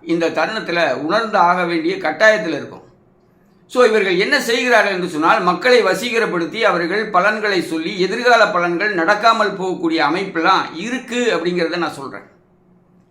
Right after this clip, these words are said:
நூறு சதவீதம் யாரும் சொல்ல முடியாது, அதை நான் ஒத்துக்கிறேன். ஆனால் இவர் சொல்லக்கூடிய விஷயங்கள், எதிர்கால பலன்கள் அப்படிங்கிறது பொதுப்படையா ஒரு YouTube-ல பேசும்போது,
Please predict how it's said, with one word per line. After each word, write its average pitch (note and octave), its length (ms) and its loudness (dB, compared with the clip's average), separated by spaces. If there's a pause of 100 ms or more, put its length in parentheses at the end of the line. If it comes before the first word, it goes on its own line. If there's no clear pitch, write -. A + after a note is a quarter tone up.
(140)
நூறு B3 320 0
சதவீதம் A3 420 0
யாரும் F#3+ 260 2
சொல்ல F3+ 180 -4
முடியாது, E3 280 -4
அதை C3+ 120 -6
நான் E3 120 2
ஒத்துக்கிறேன். D#3+ 440 -4 (720)
ஆனால் G#3 400 2
இவர் A#3+ 380 -2 (340)
சொல்லக்கூடிய G#3+ 680 -2
விஷயங்கள், F#3 600 -2
எதிர்கால G#3+ 480 2
பலன்கள் F3 560 0
அப்படிங்கிறது F3 640 -4
பொதுப்படையா G3+ 600 2
ஒரு F3 140 0
YouTube-ல F3 520 -6
பேசும்போது, D#3+ 680 -4